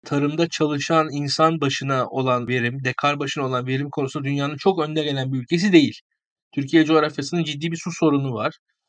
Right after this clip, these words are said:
E, ve onun dışında miras hukukunun geldiği nokta ve kadastrodaki sıkıntılarımızdan dolayı da Türkiye'de tarım alanları çok fazla bölünmüş durumda. Endüstriyel bir tarım üretimi pek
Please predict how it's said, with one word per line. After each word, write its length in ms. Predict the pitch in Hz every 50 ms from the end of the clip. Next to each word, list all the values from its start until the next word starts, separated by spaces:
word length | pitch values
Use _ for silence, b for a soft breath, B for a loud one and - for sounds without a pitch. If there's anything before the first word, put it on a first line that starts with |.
| - - -
E, 60 | 127
ve 320 | 127 123 120 120 156 160
onun 260 | 156 151 160 165 170
dışında 480 | 160 - - - 139 139 180 208 208 170
miras 460 | 131 139 135 135 156 170 175 - - -
hukukunun 600 | 127 - 156 143 - 147 151 151 156 156 147 143
geldiği 380 | 143 135 135 135 131 143 143
nokta 300 | 143 127 117 _ - 143
ve 80 | 143 143
kadastrodaki 680 | 143 131 123 143 147 139 - - 156 143 143 143 160
sıkıntılarımızdan 920 | 165 - - 156 139 135 - 139 135 139 139 143 135 131 139 151 160 170
dolayı 320 | 165 151 139 123 107 104 104
da 200 | 110 135 185 226 240 _ _ _ _ _ _ _
Türkiye'de 600 | - 139 135 - - - 139 139 151 165 170 160
tarım 400 | - - 147 143 151 160 170 165 -
alanları 540 | - 135 139 139 139 139 139 139 135 147 175
çok 220 | - - 165 - -
fazla 280 | - 131 143 170 165
bölünmüş 400 | 131 127 131 135 139 151 156 151 - _ -
durumda. 340 | 123 110 113 120 165 170
Endüstriyel 640 | 156 147 156 151 139 139 - - 156 156 156 151 143
bir 100 | 139 139
tarım 240 | - 135 135 139 135
üretimi 380 | 127 117 117 - 113 110 104 - -
pek 120 | 113 107